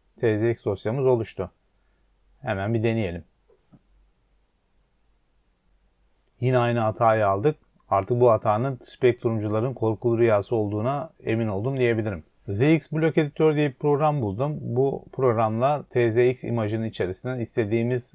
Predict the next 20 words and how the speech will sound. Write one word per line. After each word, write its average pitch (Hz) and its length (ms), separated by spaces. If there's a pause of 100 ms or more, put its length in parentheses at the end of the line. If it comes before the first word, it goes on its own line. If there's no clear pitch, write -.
(100)
programları 107 880
ayrı 110 300
bir 120 80
T 107 260
Z 101 60
X 113 300
imajı 107 360 (200)
olarak 98 380
kaydedebiliyoruz. 98 920
Ders 117 280
üçü 143 280
çalıştıramadığıma 139 840
göre 127 260
ders 123 280
dörtte 117 340
bir 123 60
şansımı 113 480
denemek 95 320
istiyorum 80 460
burada. 95 300